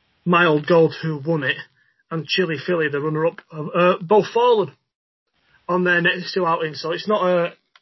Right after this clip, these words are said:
we don't really have the strongest of form lines, but they're, they're fillies who have been winning, you know, or half decent mares races,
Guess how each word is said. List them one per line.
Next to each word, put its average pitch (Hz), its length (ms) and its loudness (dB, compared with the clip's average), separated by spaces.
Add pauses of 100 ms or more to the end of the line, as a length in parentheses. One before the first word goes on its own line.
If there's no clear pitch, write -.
(160)
we 175 80 -4
don't 196 200 0
really 180 220 0
have 160 100 -2
the 160 80 -6
strongest 175 420 -6
of 160 60 -18
form 143 240 -12
lines, 135 180 -10
but 185 160 -12
they're, 233 400 -4
they're 254 240 -2
fillies 202 300 0
who 156 160 -8
have 139 120 -12
been 151 300 -4
winning, 151 360 -6 (1000)
you 139 80 -14
know, 123 220 -8 (760)
or 175 140 -4
half 180 400 0
decent 165 400 -4
mares 147 320 -8
races, 143 480 -10